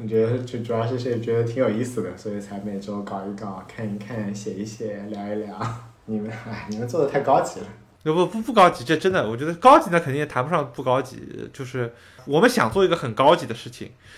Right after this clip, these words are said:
Speaker 2: 那目前阶段还在往高级爬坡的过程当中，就是不断地去解决，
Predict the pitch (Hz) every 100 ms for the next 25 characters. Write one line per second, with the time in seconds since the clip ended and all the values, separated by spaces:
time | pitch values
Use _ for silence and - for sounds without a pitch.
0 | - - 147 180 277 165 143 151 156 147
1 | 123 135 156 135 117 120 110 165 175 170
2 | 151 - - - 180 175 170 185 - 104
3 | 123 131 135 - _ - - - 139 131
4 | 131 127 143 175 196 165 160 139 123 107
5 | 113 127 143